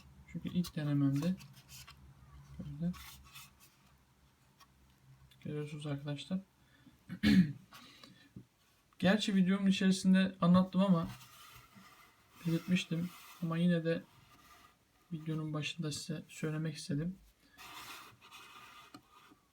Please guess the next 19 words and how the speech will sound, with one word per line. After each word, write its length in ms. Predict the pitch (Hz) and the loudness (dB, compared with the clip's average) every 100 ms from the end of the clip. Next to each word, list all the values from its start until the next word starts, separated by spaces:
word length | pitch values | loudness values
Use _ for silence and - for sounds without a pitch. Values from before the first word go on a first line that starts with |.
| - - | -6 2
Bu 120 | 196 | 4
işlemi 380 | 190 190 190 185 | 4 4 6 6
uygulamak 420 | 180 190 196 190 | 6 4 4 2
isteyen 200 | - 170 | 0 -2
arkadaşlarımız 720 | 165 170 175 175 190 190 156 | -2 -2 -2 0 2 4 2
için, 280 | - 180 196 _ _ _ _ _ _ - - | -2 -4 -6 _ _ _ _ _ _ -20 -8
e, 340 | 160 156 151 156 | -4 -2 -2 -2
bizim 240 | 165 170 | 0 0
kullandığımız 680 | - 165 160 165 165 165 160 | 0 0 2 2 2 2 0
malzemeler 760 | 156 151 156 156 151 156 156 - _ _ _ - | -2 0 0 -2 -2 -2 -4 -12 _ _ _ -6
nereden 340 | 151 151 147 | -4 -4 -4
temin 380 | 139 143 147 139 | -4 -4 -2 -2
ettik, 260 | - 143 | -4 -8
nasıl 280 | 147 147 143 | -6 -6 -6
aldık, 220 | 143 143 | -6 -8
ne 160 | 151 147 | -8 -8
kadara 280 | - 147 147 | -2 -2 -2
mal 240 | 143 143 | -2 -4
oldu 280 | 143 147 196 | -4 -2 -4